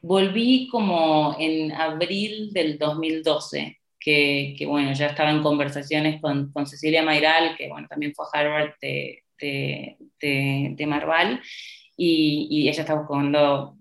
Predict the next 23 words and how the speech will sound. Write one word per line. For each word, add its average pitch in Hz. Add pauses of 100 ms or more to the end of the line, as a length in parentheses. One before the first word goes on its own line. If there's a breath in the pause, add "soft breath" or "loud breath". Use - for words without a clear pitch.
(160)
buscando 147
un 147
senior 147
para 147
su 151
equipo, 165
y, 139
y, 131 (240)
y 156
bueno, 143
volví 139
ya 151
con 151
el, 131
con, 131
con, 131
con 139
la 135
decisión 139
de 147
volver 139
a 139
Marval. 127